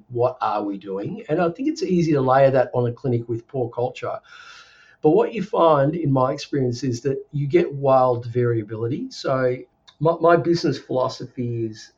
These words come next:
that business is a lot like elite sport. You have two jobs. Well, the first job is to improve the quality of your game, to elevate your skill, talent, and execution. And,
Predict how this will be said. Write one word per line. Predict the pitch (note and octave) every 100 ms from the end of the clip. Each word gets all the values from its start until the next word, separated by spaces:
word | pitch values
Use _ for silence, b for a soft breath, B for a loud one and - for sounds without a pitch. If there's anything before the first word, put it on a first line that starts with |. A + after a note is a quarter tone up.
| -
that | A#2 - _ _ _
business | D#3 D3 D3+ B2
is | B2
a | A#2+
lot | A2+ A2+ -
like | A2+ A2
elite | G2+ A2+ A2+
sport. | - - A#2+ A#2 A2 _
You | C3+ B2
have | D3 C3+
two | - E3 D#3+ D#3+ C#3+
jobs. | A#2+ A#2+ A2+ - - -
Well, | C#3
the | B2+
first | A#2+ E3+ D#3+
job | - C3+ B2+
is | A2+
to | - B2
improve | A#2 A2+ - B2 B2 A2+ -
the |
quality | A#2 B2+ B2 A#2+
of | A2
your | A#2+
game, | A2 B2 F3 B3+ - _ _ _ _ -
to | - -
elevate | A#2+ A#2+ A#2+ A#2+
your | B2 A2+ A2+ A2 A2+
skill, | - - B2+ B2 B2
talent, | - A2+ A2+ A2+ - -
and | A2
execution. | A2 - - - B2+ D3+ G#3+ - C#3+
And, | D#3+